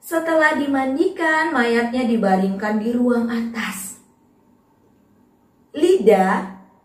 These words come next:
dekat dengan Yope, ya. Nah, ketika murid-murid mendengar bahwa Petrus ada di Lida, mereka menyuruh dua orang kepadanya dengan permintaan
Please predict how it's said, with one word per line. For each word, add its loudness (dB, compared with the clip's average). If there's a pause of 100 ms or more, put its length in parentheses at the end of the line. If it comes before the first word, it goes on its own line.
(200)
dekat 0
dengan -2
Yope, -2 (240)
ya. -6 (320)
Nah, -4
ketika 2
murid-murid -2
mendengar 2
bahwa 0
Petrus -4
ada 0
di 0
Lida, 2 (320)
mereka -2
menyuruh -2
dua 2
orang 2
kepadanya -2
dengan -2
permintaan -2